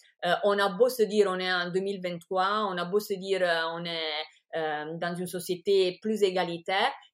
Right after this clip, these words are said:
il reste encore des asymétries très fortes qui sont actées vraiment par la loi. Donc, euh, c'est à ce niveau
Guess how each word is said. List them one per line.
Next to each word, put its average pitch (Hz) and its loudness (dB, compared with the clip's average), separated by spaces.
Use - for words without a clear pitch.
il 196 2
reste 220 0
encore 202 0
des 180 -4
asymétries 180 -4
très 196 -2
fortes 202 -2
qui 175 -18
sont 170 -6
actées 269 -6
vraiment 208 0
par 196 2
la 196 2
loi. 175 0
Donc, 226 -2
euh, 175 4
c'est 175 0
à 135 -2
ce - -6
niveau 220 2